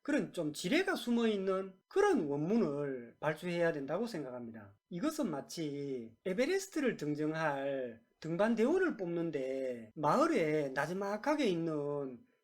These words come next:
뒷동산을 자, 누가 빨리 오르느냐, 그 테스트를 하는 것과 마찬가지라고 생각돼요. 또 하나는 왜 이런 생각을 안 갖는지 모르겠어요. 테스트 번역을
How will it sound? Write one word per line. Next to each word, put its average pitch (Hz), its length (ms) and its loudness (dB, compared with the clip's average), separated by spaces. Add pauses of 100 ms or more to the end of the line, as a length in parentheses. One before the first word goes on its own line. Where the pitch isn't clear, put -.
뒷동산을 208 1000 0
자, 175 180 0
누가 277 240 4
빨리 240 220 2
오르느냐, 135 960 -2
그 339 220 -2
테스트를 269 760 2
하는 165 140 0
것과 135 380 -2
마찬가지라고 175 720 -2
생각돼요. 123 680 -10 (220)
또 302 140 4
하나는 139 720 2 (140)
왜 330 340 2
이런 392 220 4
생각을 320 360 2
안 139 120 -2
갖는지 151 360 -2
모르겠어요. 123 540 -8
테스트 381 380 2
번역을 147 960 2